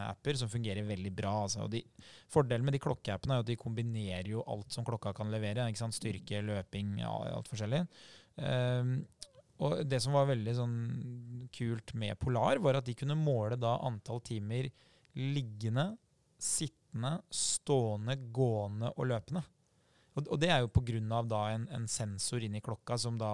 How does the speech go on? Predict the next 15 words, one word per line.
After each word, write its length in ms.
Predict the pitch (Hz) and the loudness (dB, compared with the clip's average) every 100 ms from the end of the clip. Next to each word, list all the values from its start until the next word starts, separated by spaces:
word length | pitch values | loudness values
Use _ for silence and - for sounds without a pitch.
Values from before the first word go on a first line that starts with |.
| 104 | 0
opplever, 480 | 98 - 104 101 110 | -4 -4 -4 -2 -4
ikke 140 | 107 | -4
sant, 260 | 113 117 - | -4 -6 -4
høydeforskjeller 840 | 110 110 98 104 98 101 101 107 107 | -2 -2 -4 -6 -6 -6 -4 -4 -4
og 80 | |
bevegelse 540 | 107 104 92 98 - 113 | -4 -4 -4 -6 -6 -6
som 120 | 110 | -4
den 140 | 107 113 | -4 -4
kjenner 380 | 135 107 95 | -2 -2 -2
igjen, 160 | 117 185 | -2 -2
da. 40 | 185 - - - - - | -4 -10 -20 -20 -20 -10
Og, 80 | - - | -6 -2
og 60 | 135 | 0
den 160 | 131 202 294 - _ | 2 0 -4 -12 _
traff 400 | - 135 107 - | -4 -2 -2 -6